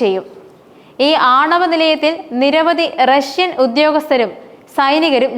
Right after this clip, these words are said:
ജോലി ചെയ്യുന്നുണ്ട്. ഈ നിലയം ആക്രമിക്കപ്പെടുകയും റഷ്യൻ ഉദ്യോഗസ്ഥർ കൊലപ്പെടുകയും ചെയ്താൽ ഇസ്രയേലിനെതിരെ ആണവായുധം പ്രയോഗിക്കാൻ പോലും റഷ്യൻ പ്രസിഡന്റ് വ്ളാഡിമിർ പുടിൻ മടിക്കില്ലെന്ന് വിദഗ്ധർ മുന്നറിയിപ്പ് നൽകുന്നുണ്ട്.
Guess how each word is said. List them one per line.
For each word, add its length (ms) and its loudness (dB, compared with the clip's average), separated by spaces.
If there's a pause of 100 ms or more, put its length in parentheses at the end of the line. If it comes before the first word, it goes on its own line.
ജോലി 300 4
ചെയ്യുന്നുണ്ട്. 380 -2 (720)
ഈ 20 2 (120)
നിലയം 260 0 (160)
ആക്രമിക്കപ്പെടുകയും 840 0 (520)
റഷ്യൻ 340 0
ഉദ്യോഗസ്ഥർ 580 0
കൊലപ്പെടുകയും 640 0
ചെയ്താൽ 300 0 (580)
ഇസ്രയേലിനെതിരെ 680 0 (1000)
ആണവായുധം 720 2
പ്രയോഗിക്കാൻ 640 2
പോലും 260 2 (880)
റഷ്യൻ 360 0
പ്രസിഡന്റ് 400 0 (100)
വ്ളാഡിമിർ 560 0
പുടിൻ 260 -2 (800)
മടിക്കില്ലെന്ന് 560 0 (120)
വിദഗ്ധർ 460 -2
മുന്നറിയിപ്പ് 460 0
നൽകുന്നുണ്ട്. 460 -4